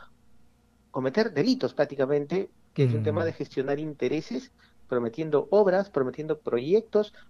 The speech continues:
Speaker 1: prometiendo gest-, hacer lobby, ¿no? Este, entre el municipio, el gobierno regional,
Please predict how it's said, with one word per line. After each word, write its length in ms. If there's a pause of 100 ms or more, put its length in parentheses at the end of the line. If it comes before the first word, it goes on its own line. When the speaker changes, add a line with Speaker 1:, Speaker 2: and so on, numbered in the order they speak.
(100)
Speaker 1:
prometiendo 640
gest-, 280 (100)
hacer 340
lobby, 460 (380)
¿no? 340
Este, 520
entre 240
el 60
municipio, 640
el 80
gobierno 320
regional, 560